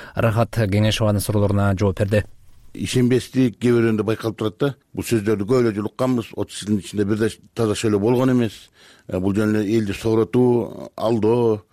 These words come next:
Speaker 2: э, таза шайлоо кылбайсыңар, э, өзүңөрдүн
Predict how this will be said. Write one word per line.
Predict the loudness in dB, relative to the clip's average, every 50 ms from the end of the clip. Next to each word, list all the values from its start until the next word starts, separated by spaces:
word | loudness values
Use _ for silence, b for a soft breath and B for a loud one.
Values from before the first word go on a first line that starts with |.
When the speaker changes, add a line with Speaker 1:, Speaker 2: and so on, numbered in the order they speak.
| b b b b b b -8
Speaker 2:
э, | -6 -2 -2 -2 -2 -4 -6 -4
таза | -2 -2 0 0
шайлоо | 0 0 0 2 2 0 0
кылбайсыңар, | -2 -2 0 0 0 0 0 0 0 0 2 0 0 -2
э, | -4 -6 -6 -6 -6 -6 -6 -4 -2 0
өзүңөрдүн | 0 2 2 2 2 2 0 0 -2 -2